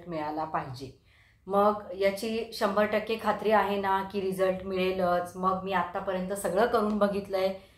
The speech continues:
हे करत असताना कुठेतरी आपल्या, अ, डाएट प्लॅनमध्ये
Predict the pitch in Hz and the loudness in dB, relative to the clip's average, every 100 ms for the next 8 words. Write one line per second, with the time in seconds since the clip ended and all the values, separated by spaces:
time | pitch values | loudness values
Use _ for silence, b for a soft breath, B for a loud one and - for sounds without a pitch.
0 | B B _ - 277 320 320 - - - | B B _ 0 4 4 2 -4 -6 4
1 | 247 247 240 220 - 202 202 220 240 - | 6 6 4 0 0 -2 2 0 0 -6
2 | 220 226 220 214 269 - - 180 196 214 | -4 -2 -2 -2 -4 -6 -12 -4 0 2
3 | 254 - 190 190 185 190 190 - - _ | 0 -6 -6 -2 2 2 0 -6 -20 _
4 | _ 196 214 277 285 269 240 214 190 185 | _ 6 10 10 8 0 0 0 -2 -2